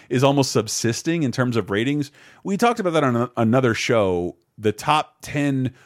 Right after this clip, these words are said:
rated shows of, like, the nineties or, like, Seinfeld and E R, and the top ten most watched things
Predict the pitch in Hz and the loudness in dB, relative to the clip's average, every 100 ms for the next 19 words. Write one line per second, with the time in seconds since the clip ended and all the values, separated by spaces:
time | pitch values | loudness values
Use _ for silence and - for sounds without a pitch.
0 | _ 110 123 127 123 - 120 120 135 117 | _ -4 -2 -2 -6 -4 2 4 4 2
1 | 104 95 90 - 95 87 95 117 120 117 | 0 -2 -6 -6 -6 -4 -4 -4 -6 -8
2 | 107 98 90 76 - - 107 104 98 107 | -8 -6 -8 -10 -14 -8 -6 -8 -6 -4
3 | 101 98 90 98 98 95 98 98 98 90 | -2 -2 -4 -2 -2 -2 -2 -2 -4 -8
4 | - 131 135 - - - - 139 131 120 | -4 -2 -2 -8 -20 -20 -6 -2 2 4
5 | 123 123 117 110 113 - - 113 113 113 | 4 4 0 -4 -4 -6 -4 -2 0 -2
6 | 107 - | -4 -6